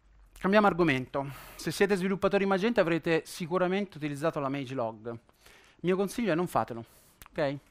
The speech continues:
Contrariamente anche a quanto insegnavo tempo fa, non fatelo, perché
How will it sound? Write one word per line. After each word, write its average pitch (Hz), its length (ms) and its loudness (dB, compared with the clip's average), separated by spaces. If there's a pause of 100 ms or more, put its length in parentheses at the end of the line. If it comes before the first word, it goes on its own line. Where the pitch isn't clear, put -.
(100)
Contrariamente 160 520 0
anche 147 140 -2
a - 20 -8
quanto 156 320 -4
insegnavo 151 520 0
tempo 147 280 -4
fa, 123 160 -4
non 185 160 -2
fatelo, 175 460 4 (600)
perché 175 500 6